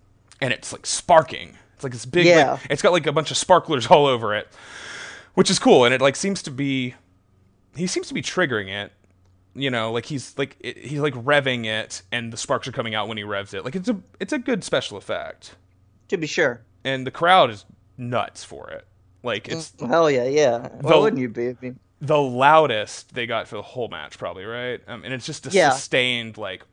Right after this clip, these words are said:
Speaker 1: incre-, it's awesome. Um, and they all get a little saw action, the, the, the Hunters, and then Foley takes it in the arm, um, and goes outside and blades his arm. And is this the one that gave him the huge scar?
Speaker 2: Mm, may-,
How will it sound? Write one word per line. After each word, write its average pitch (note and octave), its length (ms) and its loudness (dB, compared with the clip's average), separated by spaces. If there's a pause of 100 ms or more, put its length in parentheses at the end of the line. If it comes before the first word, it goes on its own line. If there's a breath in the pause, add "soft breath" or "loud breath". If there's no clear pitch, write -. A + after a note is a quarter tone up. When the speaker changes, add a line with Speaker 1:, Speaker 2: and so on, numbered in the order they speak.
(500)
Speaker 1:
incre-, A#2+ 440 -8
it's A2 160 -12
awesome. - 340 -14 (420 loud breath)
Um, G2 380 -6 (220)
and A2 120 -12
they A#2 80 -4
all D#3 180 6
get D3+ 180 -2
a - 20 -4
little D3 180 -2
saw B2 540 -2
action, A#2 540 -8
the, A#2 160 -6
the, A#2 340 -8
the C3 80 -6
Hunters, B2 500 -10 (320 soft breath)
and A#2 140 -8
then A#2+ 60 -8
Foley D3+ 340 0
takes D#3+ 320 -4
it D3+ 60 -6
in D3 140 -4
the D3 100 -8
arm, A#2+ 580 -6 (800)
um, A2+ 360 -6
and A#2 140 -10
goes A#2+ 240 -2
outside B2 420 -2
and A2+ 80 -14
blades A2+ 280 -6
his A2+ 120 -10
arm. G2+ 380 -8 (240 loud breath)
And C3+ 140 -4
is A#2+ 140 -6
this F#3 200 -2
the G#3 120 0
one F#3 280 0
that E3 80 -4
gave E3+ 180 -4
him E3+ 60 -8
the D#3 60 -10
huge F3 260 -10
scar? F3+ 500 -4 (1400 soft breath)
Speaker 2:
Mm, C#3 520 -8
may-, D3+ 160 -4